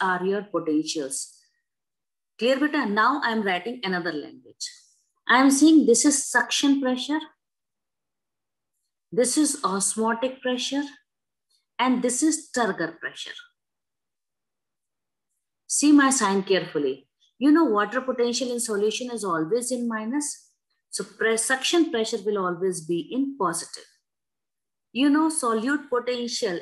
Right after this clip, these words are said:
is also in minus and osmotic pressure is in plus. So we have to just change the sign. As a result,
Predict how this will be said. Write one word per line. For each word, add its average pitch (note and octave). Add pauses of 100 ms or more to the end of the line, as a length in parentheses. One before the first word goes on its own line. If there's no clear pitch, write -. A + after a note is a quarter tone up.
is F#3+
also A3
in B3+
minus A3 (520)
and C4+
osmotic C4
pressure A#3+ (140)
is G3+
in D4 (240)
plus. - (680)
So C4
we C#4+
have F4+
to E4+
just -
change D4+ (100)
the D#4
sign. E3+
As D4+
a G4+
result, A#3